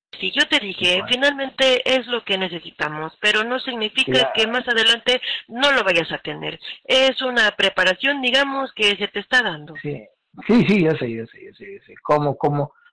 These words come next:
Speaker 2: como lo que demuestro hoy, prácticamente el día he estado, en todo el día he estado
Speaker 1: Así
Speaker 2: así
Speaker 1: es.
Speaker 2: un poquito ener-, enérgico, ¿no?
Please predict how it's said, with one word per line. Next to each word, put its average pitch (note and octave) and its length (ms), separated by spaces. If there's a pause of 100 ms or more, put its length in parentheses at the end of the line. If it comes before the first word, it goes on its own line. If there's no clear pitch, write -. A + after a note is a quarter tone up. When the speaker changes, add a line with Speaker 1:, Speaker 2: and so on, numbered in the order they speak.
Speaker 2:
como D#3+ 240
lo D3+ 100
que D#3 100
demuestro E3 520
hoy, C#3 200
prácticamente D3+ 540
el C#3 120
día D#3+ 240
he C#3 60
estado, C#3+ 340
en C3 200
todo F#3+ 200
el D#3+ 100
día E3+ 160
he D3 40
estado D3+ 280
Speaker 1:
Así G3+ 120
Speaker 2:
así F3 80
Speaker 1:
es. - 40
Speaker 2:
un D#3 120
poquito C#3+ 260
ener-, D3 260
enérgico, D3+ 640
¿no? D3 300